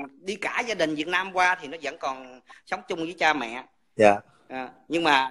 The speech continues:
Speaker 1: thế hệ sau là nó qua, nó để nó mà qua đây chừng mười tuổi thôi, nói chung chừng mười tuổi, mười lăm tuổi đó. Anh có cái anh bạn này, anh mới qua nay khoảng mười mấy năm mà hai đứa, ba, hai, ờ, bốn gia đình, à, hai vợ chồng với hai đứa con, hai đứa con gái có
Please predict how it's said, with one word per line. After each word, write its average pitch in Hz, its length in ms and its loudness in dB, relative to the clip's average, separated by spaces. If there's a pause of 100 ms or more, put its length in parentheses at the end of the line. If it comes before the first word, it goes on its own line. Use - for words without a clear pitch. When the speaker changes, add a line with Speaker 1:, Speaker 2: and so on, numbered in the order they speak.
(140)
Speaker 1:
thế 214 100 4
hệ 147 180 -4
sau 160 300 4
là 151 180 -2
nó 202 120 -12
qua, 170 220 -4
nó 190 100 -10
để 147 140 -12
nó 208 260 -10
mà 135 380 -12 (100)
qua 175 200 -2
đây 185 120 -10
chừng 143 300 -18
mười 165 220 -8
tuổi 160 220 -6
thôi, 196 200 -8 (220)
nói 247 60 -10
chung 214 240 -8
chừng 156 440 -10
mười 165 200 0
tuổi, 175 180 -2
mười 175 120 -2
lăm 185 200 -4
tuổi 160 200 -4
đó. 240 140 -2 (640)
Anh 185 140 -6
có 214 120 -2
cái 226 120 -6
anh 202 140 -4
bạn 143 240 -2
này, 156 100 -4
anh 180 120 -6
mới 214 120 -4
qua 185 200 0
nay 175 140 -4
khoảng 180 200 -10
mười 151 120 -4
mấy 165 180 -4
năm 180 200 -2
mà 147 80 -4
hai 165 160 -4
đứa, 190 160 -10 (240)
ba, 175 340 4 (260)
hai, 180 420 -6 (100)
ờ, 160 320 -14 (280)
bốn 208 500 -8
gia 165 100 0
đình, 143 280 -6
à, 135 440 -10 (200)
hai 165 160 2
vợ 151 140 0
chồng 143 200 4
với 175 80 -8
hai 180 140 -4
đứa 180 60 -10
con, 160 420 -2
hai 165 180 -4
đứa 202 80 -12
con 175 80 -12
gái 175 200 0
có 214 300 -8